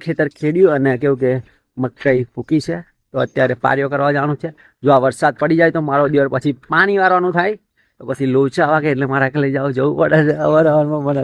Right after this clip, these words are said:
તો બરાબર નહીં રીહ ચડે, પણ શું કરવાનું, મમ્મીએ કીધું છે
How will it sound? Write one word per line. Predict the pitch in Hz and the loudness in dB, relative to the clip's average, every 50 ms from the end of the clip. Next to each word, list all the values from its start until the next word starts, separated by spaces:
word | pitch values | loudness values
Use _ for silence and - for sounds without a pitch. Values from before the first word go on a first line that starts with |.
| 127 | -2
તો | 143 131 127 - - _ - - - - _ _ | -2 -2 -2 -4 -18 _ -20 -20 -20 -20 _ _
બરાબર | - 123 131 135 131 135 131 135 | 0 2 2 4 4 2 2 2
નહીં | 147 147 143 139 | 2 2 2 2
રીહ | 147 143 - | 0 0 0
ચડે, | 135 127 135 143 135 | -2 -4 -4 -4 -4
પણ | 127 131 127 123 | -4 -4 -4 -2
શું | 135 131 | -2 -2
કરવાનું, | 143 139 143 143 147 139 | 0 0 0 0 -2 -2
મમ્મીએ | 127 120 123 123 120 113 - | -2 -2 -2 -2 -2 -2 0
કીધું | 131 127 110 135 127 120 | -2 0 0 0 0 0
છે | 135 | -2